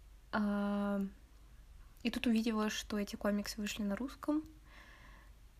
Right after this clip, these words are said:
Всё, держите меня, семеро. Да, я всё-таки купила. Очень надеюсь, что сегодня заберу. По идее, мне, м, сегодня-послезавтра должны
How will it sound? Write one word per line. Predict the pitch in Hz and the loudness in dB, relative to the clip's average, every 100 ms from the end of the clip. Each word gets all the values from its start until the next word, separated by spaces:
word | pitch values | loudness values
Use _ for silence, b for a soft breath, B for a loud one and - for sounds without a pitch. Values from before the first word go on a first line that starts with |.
| - 226 202 202 B B B B B B B B - | -2 -2 0 -6 B B B B B B B B -14
Всё, | - - - 202 208 | -12 -10 -4 -2 -2
держите | 202 202 226 - 214 | -2 -2 -2 -2 -2
меня, | 214 | -2
семеро. | - 220 208 208 202 B B B B B - - - - - - - - B B B B B - - | -2 -2 0 0 0 B B B B B -20 -20 -20 -20 -18 -18 -16 -16 B B B B B -20 -6
Да, | - | 0
я | 196 | 0
всё-таки | - 214 - | -2 -10 -12
купила. | - 214 233 208 - | -8 0 2 4 4
Очень | 220 - | 2 4
надеюсь, | 214 202 208 | 4 4 0
что | - | -4
сегодня | - 208 233 240 | -2 2 4 2
заберу. | 202 190 190 190 B B B - | 2 -2 -2 -4 B B B -4
По | 208 | -2
идее, | 190 208 220 | 2 2 4
мне, | 202 196 202 202 196 - - - | 4 4 4 2 0 -4 -14 -6
м, | 214 202 | 0 2
сегодня-послезавтра | 196 - 190 208 240 190 - 180 185 214 214 208 - 202 196 - 196 190 180 - - 180 | 0 -2 2 2 2 -2 -2 -4 -2 -2 -2 -4 -6 -8 -8 -4 -2 0 0 -2 -4 -2
должны | 185 185 196 190 185 | 0 0 0 0 -2